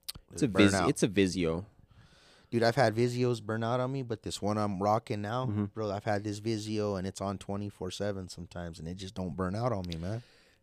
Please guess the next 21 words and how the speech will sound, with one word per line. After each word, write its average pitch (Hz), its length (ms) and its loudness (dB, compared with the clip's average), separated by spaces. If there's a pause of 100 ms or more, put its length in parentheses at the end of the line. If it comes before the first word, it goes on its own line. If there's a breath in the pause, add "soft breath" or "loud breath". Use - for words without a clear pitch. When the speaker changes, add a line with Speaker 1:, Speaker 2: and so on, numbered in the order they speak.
Speaker 1:
Nah, 214 280 2
it's 156 180 2
not 208 140 2
that 165 100 4
mine's, 131 340 4 (120)
it's 120 140 0
not 151 180 2
that, 92 200 2
it's 110 140 -2
not 139 140 -2
that 98 100 -2
mine's 104 260 0
bad. 101 480 2 (100)
It's - 240 -6
just, - 440 0
uh, 76 400 0 (720)
you 101 100 0
know, 87 140 2
it's 95 160 0
just 95 160 -4
older, 90 680 0